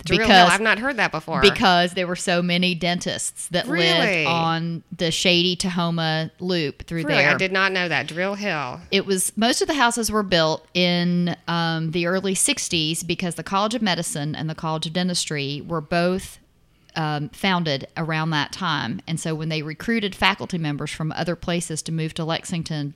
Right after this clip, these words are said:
Speaker 2: to work at U K, they, uh, were just starting to develop that neighborhood. And so it was very close. It's extremely convenient to the health sciences campus at U K,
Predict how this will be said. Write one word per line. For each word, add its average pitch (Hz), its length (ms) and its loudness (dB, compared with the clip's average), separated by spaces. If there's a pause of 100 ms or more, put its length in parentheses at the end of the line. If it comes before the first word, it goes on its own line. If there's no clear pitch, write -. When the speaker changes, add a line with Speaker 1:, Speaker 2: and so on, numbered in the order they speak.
(100)
Speaker 2:
to 151 220 -4
work 165 320 -4
at - 120 -2
U 156 120 -4
K, 147 460 0 (580)
they, 160 800 0
uh, 151 460 -2 (420)
were 160 220 -4
just 160 440 -2
starting 170 400 0
to 175 100 -4
develop 165 440 -2
that 156 180 -4
neighborhood. 156 680 -6
And 151 320 -2
so 151 420 -2
it 143 100 -6
was 151 140 -6
very 151 320 -2
close. - 520 -6
It's - 160 -12
extremely 165 600 -4
convenient 170 560 -2
to 165 80 -8
the 151 80 -6
health 156 200 -4
sciences 156 760 -4 (120)
campus 156 500 -2
at - 180 -6
U 147 120 -8
K, - 320 0